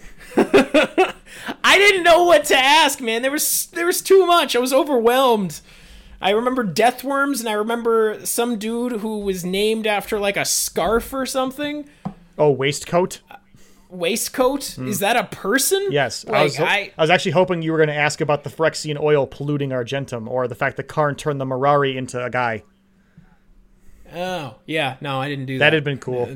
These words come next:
Speaker 2: Oh, well.
Speaker 1: that didn't engage me. I just wanted to know the size of the death worms. So
Speaker 2: Okay.
Speaker 1: I, I reg-, I regret nothing.
Speaker 2: Okay.
Speaker 1: Uh, all right. So, Steve, is it, if it's okay with you, I would like to end the episode here. I know we usually do humble opinions, but I'm really hungry.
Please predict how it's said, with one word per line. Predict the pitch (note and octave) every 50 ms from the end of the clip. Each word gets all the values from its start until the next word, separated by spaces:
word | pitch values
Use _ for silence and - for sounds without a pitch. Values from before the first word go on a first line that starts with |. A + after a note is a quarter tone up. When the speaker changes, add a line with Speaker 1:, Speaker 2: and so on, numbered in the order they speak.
| C3+
Speaker 2:
Oh, | E3
well. | E3+ D#3 C#3+ C#3+ C#3
Speaker 1:
that | D3 C#3 C3 C#3
didn't | D3 F3 D#3+ D#3
engage | D3 C#3 C3+ C3+ C3+ C#3 C3+ - B2+
me. | A#2+ A#2
I | B2 C#3+
just | D#3+ D#3 -
wanted | E3+ D#3+ D3+ D3
to | C#3
know | C3+ C3+ C#3 C3
the | B2+ B2
size | - - C3+ B2+ C3 C3 A#2+ B2
of | A#2 A#2
the | A#2
death | A2+ A#2+ A#2 A2 - -
worms. | A2+ G2+ G#2 G#2+ - - - -
So | - - B3+ -
Speaker 2:
Okay. | - - C#3 C3+ - - - - - - - - - -
Speaker 1:
I, | C#3+ D#3 D#3+
I | A2+ E3+ F3
reg-, | E3+ F3 C#3+ - - -
I | F#3+
regret | G#3 G#3+ G#3+ F3+ F#3+ F#3+ F3+
nothing. | D#3 C3+ C3+ C3 - C3 C3 C3+ -
Speaker 2:
Okay. | - F#4+ - G3+ F#3 - - -
Speaker 1:
Uh, | D3+ D#3+ E3 E3+ E3+ E3 D#3+ D#3 D3+ D3+ D3+ D3+ D3+ - - - _ _ _ _ -
all | - G#3+ G#3+
right. | G3+ G3 G3
So, | - - G3+ F#3 F3+ - -
Steve, | - - - B3+ B3 A3+ G3 -
is | G#3+ C4+ C4 C4+
it, | F4 -
if | D#4+ -
it's | G#4 G#4+ -
okay | C4+ G3 - - F3 E3 D3+
with | C3 A#2 -
you, | C3+ B2 G#2 F2+ E2+ - _ _ _ _ _ _ _ _ _ _ _ - -
I | F#3
would | G3 G3+
like | G3 F#3+ F3+ - -
to | E3+ C3
end | C#3 C#3 C3+
the | C3+
episode | C3 A#2+ - A2 - A#2 G#2 F#2+
here. | - G#2+ G2 F#2 G2+
I |
know | A#2 D3 E3+
we | E3 D#3+ D3
usually | C#3+ A#2+ C#3+ C#3 E3 E3+ C#3 C#3 C3+ B2+
do | B2+ A#2+
humble | A#2 C3 A#2+ A#2+ A2+
opinions, | G#2+ - C3 A#2 G#2+ G2+ F#2+ F#2 -
but | - E3 G#3+
I'm | A#3 A3 D#3 B2+
really | A#2 G#2 F#2+
hungry. | - - G2 F#2 - - - -